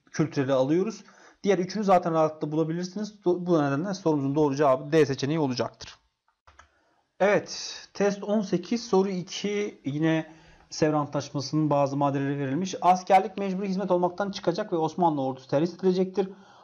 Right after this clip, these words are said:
Osmanlı silahlı gücü elli yedi bin kişiye indirilecek ve ağır silahlardan arındırılacak. Deniz gücü on üç gemilik filo ile sınırlandırılacak demiş. Bu, e, maddelere göre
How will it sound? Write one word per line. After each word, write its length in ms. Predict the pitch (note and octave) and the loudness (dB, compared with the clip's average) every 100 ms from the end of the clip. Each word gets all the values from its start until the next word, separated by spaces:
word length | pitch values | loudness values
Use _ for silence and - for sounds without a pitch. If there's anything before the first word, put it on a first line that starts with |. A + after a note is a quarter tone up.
| - | -8
Osmanlı 360 | D3 - F#3+ F#3 | -6 2 2 2
silahlı 340 | F3+ E3+ E3 | 4 2 2
gücü 220 | E3+ D#3+ | -4 -2
elli 160 | D#3+ D#3 | -2 0
yedi 160 | D#3+ D#3+ | -2 -4
bin 80 | |
kişiye 280 | D3+ - D3 | -6 -4 -2
indirilecek 460 | D3 D3+ D#3 E3+ E3+ | -2 0 0 0 0
ve 60 | |
ağır 200 | C#3+ D3+ | 2 2
silahlardan 440 | D#3 C#3+ B2 A#2+ B2 | 0 -2 -2 -4 -4
arındırılacak. 720 | C#3 D#3+ E3 E3+ E3 F#3 F#3 - _ _ - | -4 -2 0 2 4 2 0 -16 _ _ 0
Deniz 240 | E3+ F3 | 0 0
gücü 240 | D#3 D#3+ F3+ | -2 0 0
on 180 | E3 | 2
üç 200 | F3 F3 | 0 0
gemilik 260 | D3+ D3 F3 | -2 -2 -4
filo 200 | - D3+ | -2 0
ile 140 | C#3 | 2
sınırlandırılacak 720 | D#3 D3 C#3 C3+ C3+ C3+ B2 | 0 0 0 0 -2 -2 -4
demiş. 440 | B2+ D3 D#3 - - | -6 -8 -8 -12 -8
Bu, 320 | D3+ C#3+ C3 | -2 -2 -2
e, 440 | - C3 B2 B2 B2 | -2 0 0 0 2
maddelere 540 | C3 C3+ B2+ A#2+ A#2 | 2 2 -2 -2 -4
göre 460 | A#2+ D3+ C#3 F#3 | -2 0 2 0